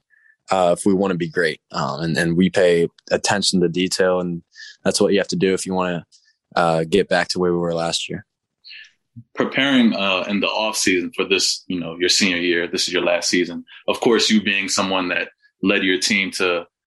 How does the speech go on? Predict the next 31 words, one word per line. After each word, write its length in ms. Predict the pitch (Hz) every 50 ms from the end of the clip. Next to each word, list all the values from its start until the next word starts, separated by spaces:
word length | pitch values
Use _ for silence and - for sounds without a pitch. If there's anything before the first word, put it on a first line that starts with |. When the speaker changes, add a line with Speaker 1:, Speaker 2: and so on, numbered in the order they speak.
| -
Speaker 2:
a 80 | 87 85
state 260 | - - 107 98 95
championship 640 | - - 107 98 90 - 95 92 87 - 101 92 -
last 380 | 92 90 90 90 90 - - -
year 300 | 95 95 95 92 92 90
and 200 | 87 85 85 82
being 260 | 85 95 92 90 90
someone 340 | - - 98 95 92 90 90
who 80 | 92
was 160 | 92 90 82 95
a 100 | 87 85
Mister 300 | 95 98 - - 95 85
P 180 | - 110 101 95
A 40 | 92
football 440 | - - - 104 - 101 92 90 90
finalist, 640 | - - 92 92 90 90 87 87 87 87 - - - _ - - - - - - - _ _ _ _ _ _ _ _
what 280 | - 117 107 131 143 143
is 140 | 135 135 135
it 120 | 117 98
that 180 | 107 104 - -
you 80 | 110
can 160 | - 104 98
do, 340 | 90 104 104 101 95 95 90 -
that 200 | 113 104 - -
you 80 | - 151
feel 180 | - 120 107
you 140 | 98 95 92
can 140 | - 95 90
do 140 | 92 92 90
for 140 | - -
your, 300 | 92 87 90 90 90 -